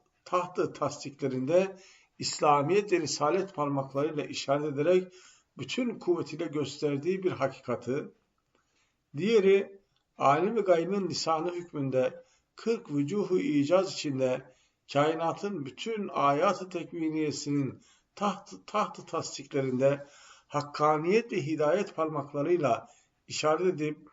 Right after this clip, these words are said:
bütün ciddiyetle gösterdiği aynı hakikati, acaba o hakikat güneşten daha bahir, gündüzden daha zahir olmaz mı?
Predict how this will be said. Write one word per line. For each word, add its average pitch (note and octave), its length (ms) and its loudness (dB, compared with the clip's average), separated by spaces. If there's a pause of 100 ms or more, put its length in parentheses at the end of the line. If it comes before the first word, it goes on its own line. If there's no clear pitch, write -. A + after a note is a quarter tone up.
(400)
bütün G3+ 500 -2
ciddiyetle F3+ 640 0
gösterdiği C#3 640 -2
aynı G3+ 340 -2
hakikati, C#3 800 -4 (580)
acaba D#3+ 680 4
o F#3 140 0
hakikat C#3 600 0 (340)
güneşten C#3+ 680 -2
daha C#3+ 320 -2
bahir, C3+ 520 2 (460)
gündüzden C#3 760 -2
daha C3 220 0
zahir A#2 400 -2
olmaz A#2 540 -4
mı? G#2 200 -10